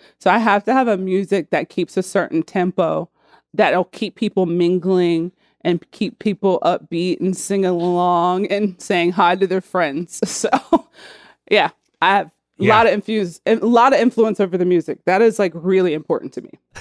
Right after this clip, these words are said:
Speaker 2: Now, I was at one other dinner where, where, uh, the chef started saying that they wanted to use not just, you know, the, the T H C aspects of the cannabis plant or the C B D or C B Ns, but they also wanted to be using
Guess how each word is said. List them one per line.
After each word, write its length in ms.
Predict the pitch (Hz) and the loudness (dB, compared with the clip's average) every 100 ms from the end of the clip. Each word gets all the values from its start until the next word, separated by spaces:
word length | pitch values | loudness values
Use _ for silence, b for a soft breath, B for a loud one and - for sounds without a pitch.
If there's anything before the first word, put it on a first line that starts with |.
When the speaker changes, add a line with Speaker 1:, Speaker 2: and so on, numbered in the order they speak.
| 220 | -6
Speaker 2:
Now, 100 | 202 | -2
I 80 | |
was 180 | 196 190 | -2 -2
at 80 | 180 | -4
one 300 | 156 202 294 | -2 -4 -2
other 220 | 311 277 | -2 -4
dinner 400 | 160 - 143 131 131 | -4 -4 -2 -2 -4
where, 400 | 139 143 139 135 | -4 -2 -2 -4
where, 460 | 139 143 143 139 143 | -6 -4 -2 -4 -6
uh, 240 | 139 131 127 | -6 -4 -4
the 140 | 131 | -6
chef 320 | - - 214 | -10 -8 -8
started 300 | - 202 180 | -6 -6 -6
saying 280 | - 139 139 | -6 -8 -6
that 140 | 135 | -6
they 120 | - 135 | -4 -6
wanted 340 | 127 208 269 | -4 -8 -10
to 100 | - | -12
use 280 | 160 139 117 | -8 -8 -6
not 220 | 143 214 | -8 -8
just, 400 | - 156 143 - | -6 -6 -6 -8
you 80 | 147 | -8
know, 120 | 131 | -6
the, 280 | 113 117 110 | -2 -2 -4
the 120 | - 107 | -8 -12
T 280 | - 151 135 | -10 -6 -6
H 120 | 117 | -8
C 260 | - 151 | -8 -4
aspects 480 | 135 123 - 113 - | -4 -6 -6 -8 -8
of 80 | 107 | -12
the 80 | 101 | -12
cannabis 600 | - 104 104 104 101 - | -10 -8 -8 -10 -14 -18
plant 440 | _ 120 107 104 | _ -8 -8 -6
or 200 | - 123 | -4 -4
the 100 | 113 | -4
C 240 | 120 - 127 | -10 -8 -8
B 180 | 110 104 | -6 -6
D 460 | 110 135 139 123 | -4 -4 -4 -6
or 80 | 92 | -8
C 160 | - 120 | -10 -10
B 160 | 113 120 | -6 -6
Ns, 340 | 139 123 113 B B B | -6 -8 -10 B B B
but 120 | 165 - | -8 -4
they 160 | 180 | -4
also 300 | - 220 - | -2 -6 -4
wanted 240 | 233 208 156 | -6 -6 -8
to 80 | 160 | -6
be 200 | 147 143 | -6 -4
using 280 | 151 147 139 | -6 -4 -6